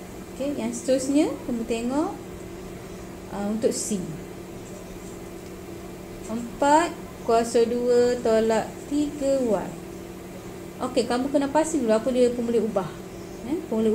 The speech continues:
ubah, eh, diguna dengan sebarang huruf. Bukan nombor, eh. Nombor bukan pemboleh ubah, eh. Nombor adalah pemalas. Kebanyakan nombor ni adalah pemalas. Okey, ni kita tengok ni. Pemboleh ubah dia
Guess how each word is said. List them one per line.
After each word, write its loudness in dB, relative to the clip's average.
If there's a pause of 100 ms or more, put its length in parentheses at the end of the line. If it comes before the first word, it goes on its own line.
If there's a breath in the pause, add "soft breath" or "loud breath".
ubah, 4
eh, 0
diguna 2
dengan 0 (960)
sebarang 2
huruf. 4 (240)
Bukan -2
nombor, 4
eh. -4 (260)
Nombor 0
bukan -8
pemboleh 0
ubah, 0
eh. -4 (580)
Nombor 4
adalah 0
pemalas. 0 (720)
Kebanyakan 2 (540)
nombor 6
ni 6
adalah 4 (100)
pemalas. 2 (640)
Okey, 4
ni 4
kita 2
tengok 4
ni. 2 (640)
Pemboleh 4
ubah 10
dia 6